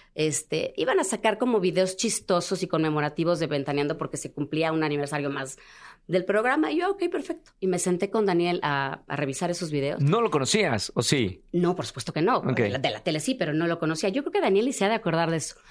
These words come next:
Speaker 1: Lo hice dos días con Daniel y no me preguntes por qué Rodrigo Cachero
Speaker 2: Ujú, claro.
Speaker 1: estaba metido también en ese proyectito.
Speaker 2: Ok.
Speaker 1: Y empezamos a hacer, eh, nos moríamos de la risa y me puse a revisar una cantidad de entrevistas, de programas y demás.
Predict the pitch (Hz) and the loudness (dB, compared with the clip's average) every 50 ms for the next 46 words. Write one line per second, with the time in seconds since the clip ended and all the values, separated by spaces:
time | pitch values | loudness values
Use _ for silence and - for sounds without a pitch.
0 | - - - - 254 269 311 339 339 - 339 269 277 285 285 214 190 240 233 233 | -20 -16 -4 0 2 2 2 2 2 2 2 4 4 4 2 2 2 2 2 2
1 | - - - 202 175 165 156 160 165 165 160 180 - - - - - - - _ | 0 0 0 0 2 2 2 2 2 2 0 0 -2 -6 -10 -20 -20 -20 -14 _
2 | - 214 247 262 285 311 339 349 339 277 233 214 214 233 220 226 247 214 - - | 0 2 2 4 4 2 2 0 2 2 2 2 2 2 2 0 -2 -4 -2 -2
3 | 180 175 165 - - 220 226 - - 165 165 175 160 214 285 254 285 262 - - | -2 -2 0 0 0 0 0 0 -2 -2 -2 0 0 0 0 2 0 0 0 -2
4 | 135 135 - - - 294 277 208 156 147 151 175 - - - 143 143 143 160 185 | -6 -4 -2 0 2 4 4 4 2 0 0 -2 -4 -2 0 2 4 4 4 4
5 | 214 240 226 - - 160 175 185 190 247 247 254 254 247 220 226 226 233 240 240 | 4 2 0 0 2 2 2 4 2 2 2 2 2 2 2 2 2 2 2 2
6 | 240 240 214 202 220 226 233 226 226 226 226 233 233 226 220 - 247 240 - 214 | 2 2 2 2 4 4 4 4 4 4 4 4 4 2 2 2 0 0 2 2
7 | 220 214 208 214 302 311 - - - _ _ - 151 143 - - - 262 233 185 | 2 2 2 0 -2 -2 -4 -8 -20 _ _ -4 -2 0 2 2 2 2 2 0
8 | - 214 208 - 202 202 208 208 220 214 214 - - - - - - - - - | -2 -2 0 0 0 2 2 2 2 0 -2 -6 -10 -14 -18 -18 -18 -18 -8 -2
9 | - 175 - - 190 185 - 220 214 202 196 202 208 208 196 170 - 185 202 196 | 0 0 2 0 -2 -2 0 2 2 2 2 2 2 2 2 0 0 0 2 2
10 | 190 196 190 190 196 190 196 185 185 185 196 240 226 - 254 247 233 240 240 240 | 4 4 4 4 2 2 0 0 0 0 0 0 0 0 0 0 0 0 0 -2
11 | 233 262 254 240 226 196 190 185 - 214 196 214 - - _ _ _ _ - 349 | 0 0 0 0 2 2 2 2 2 0 -2 -2 -6 -20 _ _ _ _ 0 2
12 | 370 453 415 - - 226 208 196 185 185 190 185 175 190 185 185 175 190 180 180 | 2 2 2 0 2 2 2 2 2 2 0 0 2 4 4 4 2 2 0 0
13 | 165 151 - 147 139 139 135 143 156 156 151 - - 165 147 151 151 - - - | 0 -2 -2 -2 -2 -2 0 0 -2 -2 -2 -2 -2 -2 0 -2 -4 -4 -2 -2
14 | 143 135 143 143 147 151 151 151 151 - 151 139 139 143 139 131 - - - | -2 0 0 0 0 0 0 -2 -2 -2 -2 0 0 0 -2 -4 -6 -10 -16